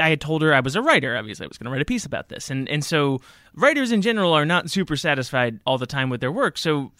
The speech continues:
it's kind of a fifty-fifty shot. Like, some, we found a two thousand seven paper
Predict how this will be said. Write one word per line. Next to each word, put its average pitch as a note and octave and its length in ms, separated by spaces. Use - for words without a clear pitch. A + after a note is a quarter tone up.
it's - 140
kind D4 100
of A#3 80
a D#3+ 60
fifty-fifty C#3 560
shot. C3 400
Like, C3 80
some, - 280
we E3 120
found G#3 240
a F3 40
two G3+ 160
thousand D#3+ 440
seven C#3+ 280
paper C#3 480